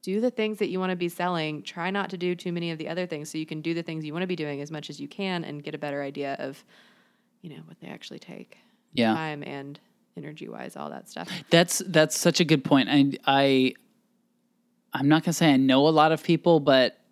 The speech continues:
Speaker 2: I, just bumping around on Facebook and, and just in other, like, online groups, bump into a lot of people who just want to be charging what we're charging now for websites in a timeline that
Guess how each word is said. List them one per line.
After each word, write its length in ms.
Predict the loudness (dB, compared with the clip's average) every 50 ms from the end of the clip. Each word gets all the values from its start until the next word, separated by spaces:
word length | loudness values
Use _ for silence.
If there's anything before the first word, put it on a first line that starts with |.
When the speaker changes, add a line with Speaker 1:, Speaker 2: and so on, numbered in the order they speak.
| _ 0
Speaker 2:
I, 880 | 4 4 6 6 6 4 4 2 2 2 0 -2 -2 -4 -6 -8 -10 -12 -16 -16 -16 -16 -14 -10 -4
just 220 | -2 -2 0 0
bumping 240 | 0 -2 0 0 -2
around 280 | 0 0 0 0 0 0
on 320 | -2 -2 -2 -4 -4 -6 -4 0
Facebook 540 | 2 2 2 2 2 2 2 4 4 2
and, 240 | 2 2 4 4 4
and 240 | 4 4 2 2 2
just 220 | 2 0 2 4
in 100 | 4 4
other, 460 | 4 4 4 4 4 4 4 2 0 -4 -6 -4
like, 200 | -2 0 0 -2 0
online 400 | 2 4 4 6 6 4 4 2
groups, 440 | 2 2 2 2 2 2 0 -4 -8 -10 -14 -20 -20 -20 -20 -20 _ _ _ _
bump 160 | 4 4 4
into 180 | 4 4 4 4
a 40 | 4
lot 300 | 4 2 2 2 2 0
of 80 | 0
people 340 | 0 2 2 2 4 4 4
who 100 | 4 4
just 320 | 4 4 2 0 0 0 0
want 260 | 0 2 2 0 -2
to 100 | -2 0
be 440 | 2 4 6 6 6 6 4 2 -2 -8 -20 _ _ _ _ _ -4
charging 800 | 0 4 4 4 4 4 4 4 6 6 6 4 2 0 -4 -8 -14 _
what 340 | -4 2 2 2 4 4 4
we're 180 | 4 4 4
charging 460 | 4 2 2 2 2 4 4 4 6 6
now 460 | 6 6 4 4 2 0 -2 -4 -6 _ _ _ _ _ _ _ _ _ _ _
for 640 | -10 0 4 6 6 6 6 6 4 4 2 0 0 0
websites 640 | 2 4 4 4 2 0 2 2 2 2 0 -2 -2
in 100 | -2 -2
a 60 | -2
timeline 720 | 0 0 2 2 4 4 4 4 4 2 2 2 0 0 0
that 260 | 0 0 -2 -4 -6